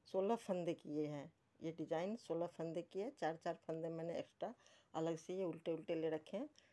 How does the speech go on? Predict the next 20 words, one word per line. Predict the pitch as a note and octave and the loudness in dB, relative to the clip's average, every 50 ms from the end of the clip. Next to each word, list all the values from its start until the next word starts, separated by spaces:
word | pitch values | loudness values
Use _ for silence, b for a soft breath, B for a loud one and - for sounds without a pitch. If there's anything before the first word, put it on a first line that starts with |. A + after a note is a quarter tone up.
| b b - | b b -8
जिसे | D#3 D#3+ - - F3+ | -8 -6 -2 0 2
आप | F3 E3+ F3 F3 - _ _ _ _ - | 4 4 2 0 -2 _ _ _ _ -8
किसी | - F3 - G#3 | -6 -4 0 0
भी | G#3+ G3+ | 0 0
प्रोजेक्ट | G3 - F3+ E3+ D3+ D#3+ D#3+ - - | 2 4 4 4 4 4 0 0 0
में | D#3 D3+ | 0 2
डाल | C#3+ D3 C#3+ C#3+ | 2 2 0 0
सकती | C3+ - E3 - - - E3 D#3 | -2 -6 -12 -12 -10 -8 -6 -4
हैं, | F3 G3 A#3+ - _ _ _ _ - | -4 -4 -6 -8 _ _ _ _ -8
आप | - C#3+ C#3+ - | -8 -8 -6 -2
चार | - D3 C#3+ D3+ | 0 0 0 0
फंदे | - - - D3 C#3 C#3+ D3 | -2 -4 -6 -4 -2 -2 -2
इस | D3 - - | -2 -4 -4
तरह | - C#3+ C#3+ | -4 -4 -4
से | - - C#3+ | -4 -6 -8
करके। | - - C#3+ D3+ - - B3+ - B B B B B B B B B B _ _ _ - | -4 -4 -6 -6 -6 -12 -14 -14 B B B B B B B B B B _ _ _ 0
तो | - F3+ F3+ F3+ | 4 6 6 6
इसके | - - F#3+ - - - F#3+ G#3 | 6 2 -4 -6 -4 -2 0 2
लिए | G#3+ G#3+ A3 G#3+ G#3 | 4 6 6 6 6
आपने | G#3 - F#3+ F#3+ F#3 - F#3 F#3+ G3 F#3+ F#3+ F#3+ F#3+ G3 - | 6 4 4 2 0 0 2 6 8 8 10 10 10 8 6